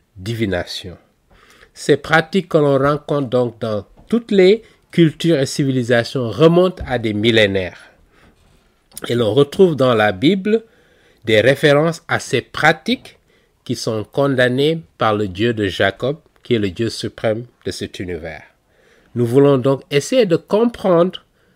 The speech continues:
ce que la Bible nous dit par rapport à ces pratiques de divination, de contact avec les morts, les pratiques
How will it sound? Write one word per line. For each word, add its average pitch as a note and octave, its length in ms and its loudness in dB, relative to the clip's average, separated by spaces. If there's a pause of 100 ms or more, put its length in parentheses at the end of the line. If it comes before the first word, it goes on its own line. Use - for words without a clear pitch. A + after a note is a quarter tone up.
(480)
ce - 240 0
que G#3+ 400 2
la C3+ 200 2
Bible D3 440 -2
nous B2+ 160 2
dit C#3 400 -4 (320)
par A#2+ 140 -6
rapport C3 500 0
à A#2 100 -4
ces A2 220 -6
pratiques - 640 -2 (180)
de A2+ 120 0
divination, B2+ 920 0 (380)
de A#2 80 -2
contact D#3+ 560 -2
avec C3+ 340 -2
les A#2+ 200 0
morts, B2 460 -4 (300)
les A#2 80 -2
pratiques C3+ 540 -4